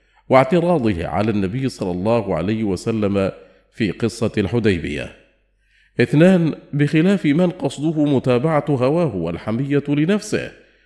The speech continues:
فإنه يعاقب على ما صدر عنه من الأقوال والأفعال. الباب التاسع عشر.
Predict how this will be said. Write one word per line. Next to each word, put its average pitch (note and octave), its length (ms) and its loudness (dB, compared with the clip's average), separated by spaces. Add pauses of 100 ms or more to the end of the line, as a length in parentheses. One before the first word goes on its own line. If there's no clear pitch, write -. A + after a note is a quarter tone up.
(380)
فإنه G2 720 0
يعاقب A#2 540 0
على D3 520 2
ما G2+ 200 2
صدر A#2 400 0
عنه G#2 520 -2 (440)
من A2 200 2
الأقوال F#2+ 920 0 (280)
والأفعال. G#2+ 1040 -4 (1600)
الباب A#2+ 640 2
التاسع G#2+ 720 -2
عشر. G2+ 560 -6